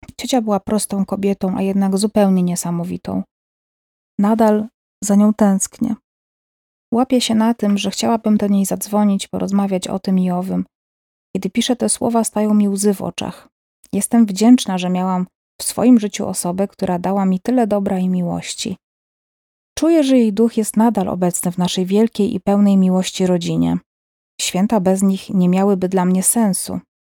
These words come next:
Na koniec chciałabym zacytować fragment Kolędy dla nieobecnych. Wiem, Justyno, że jest ona dla ciebie trudna do słuchania, jednak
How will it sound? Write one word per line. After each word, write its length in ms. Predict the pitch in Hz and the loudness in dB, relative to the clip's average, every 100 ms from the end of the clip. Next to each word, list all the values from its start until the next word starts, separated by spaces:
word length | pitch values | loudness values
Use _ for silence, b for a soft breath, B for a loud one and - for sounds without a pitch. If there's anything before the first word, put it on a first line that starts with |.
| - | -8
Na 100 | 185 | -4
koniec 360 | - 262 233 - | 2 4 4 -2
chciałabym 400 | - 220 214 208 | -4 0 0 0
zacytować 540 | 190 190 208 196 - | -2 -4 -2 -2 -4
fragment 560 | - 180 185 180 185 - _ _ _ _ _ - | -4 -4 -2 -4 -6 -10 _ _ _ _ _ 0
Kolędy 540 | 233 208 202 196 190 | 2 4 2 2 0
dla 160 | 185 180 | 0 0
nieobecnych. 880 | 175 165 170 - - - 185 - - _ | 0 0 -2 -4 -2 -2 -4 -8 -20 _
Wiem, 260 | 190 202 202 | 0 2 2
Justyno, 400 | 190 - 220 208 | 0 -2 0 0
że 140 | 196 | 0
jest 220 | 190 - - | -2 -4 -4
ona 220 | 196 190 | -2 -2
dla 160 | 185 | -4
ciebie 280 | 185 208 202 | -4 -4 -4
trudna 380 | - 214 202 185 | -4 -2 0 0
do 120 | 180 | -2
słuchania, 480 | - - - 262 196 | -6 -6 0 0 2
jednak 400 | 190 185 175 | -2 -4 -6